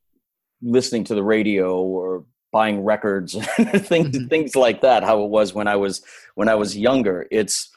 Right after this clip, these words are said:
Speaker 1: what they see on T V or the music that they hear in video games. So somebody comes in, eight years old, can't stop strumming his guitar, but he can't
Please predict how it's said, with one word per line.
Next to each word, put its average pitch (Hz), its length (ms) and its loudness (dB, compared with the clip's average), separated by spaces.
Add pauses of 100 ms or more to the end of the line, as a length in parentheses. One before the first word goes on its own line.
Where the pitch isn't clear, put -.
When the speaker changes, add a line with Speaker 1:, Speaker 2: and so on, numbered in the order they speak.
(140)
Speaker 1:
what 123 200 0
they 120 120 2
see 117 260 0
on 95 200 0
T 107 220 -4
V 98 380 -2 (280)
or 101 220 2
the 98 100 -2
music 101 480 -2 (220)
that 90 220 -4
they 92 100 -2
hear 95 220 -2
in 90 120 -6
video 95 340 -2
games. 85 560 -8 (260)
So 113 520 -2 (1200)
somebody 139 280 0
comes 120 240 0
in, 117 500 2 (300)
eight 120 160 -2
years 107 240 -4
old, 107 460 0 (220)
can't 123 180 -2
stop - 240 -2
strumming 113 300 -2
his 107 120 -12
guitar, 117 560 0 (340)
but 92 200 2
he 104 140 -8
can't 104 380 -4